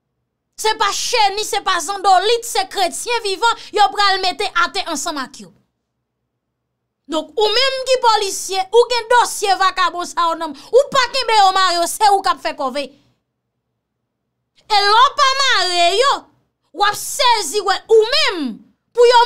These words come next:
montre yo gran, pou yo montre yo pregle yon bagay serye, yon ti erò fè, yo pran yo mete anba kòd, yo prezante, yo fè pwomosyon pou ou. Tandis ke yo menm, pa yo, monte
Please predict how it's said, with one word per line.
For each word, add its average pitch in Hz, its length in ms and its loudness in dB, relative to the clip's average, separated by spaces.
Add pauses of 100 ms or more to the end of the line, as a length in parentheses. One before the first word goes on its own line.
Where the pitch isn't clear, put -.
montre 440 380 0
yo 403 100 4 (160)
gran, 370 320 -4 (320)
pou 466 160 0
yo 480 100 6 (120)
montre 466 400 0
yo 381 180 4
pregle 381 260 -2
yon 370 140 -2
bagay 339 340 -2
serye, 392 460 -2 (340)
yon 480 220 0
ti 466 160 -8 (160)
erò 415 240 6 (100)
fè, 427 160 0
yo 370 120 2 (120)
pran 415 220 -2
yo 359 100 4
mete 359 240 -2
anba 359 300 2 (100)
kòd, 415 300 -2 (160)
yo 359 100 2
prezante, 349 680 0
yo 370 160 2
fè 381 180 2
pwomosyon 381 680 -2
pou 277 160 -14
ou. - 80 -16 (180)
Tandis 466 320 -2
ke 392 160 4
yo 359 160 4
menm, 523 300 -4 (240)
pa 480 160 0 (160)
yo, 508 160 2 (160)
monte 453 320 -2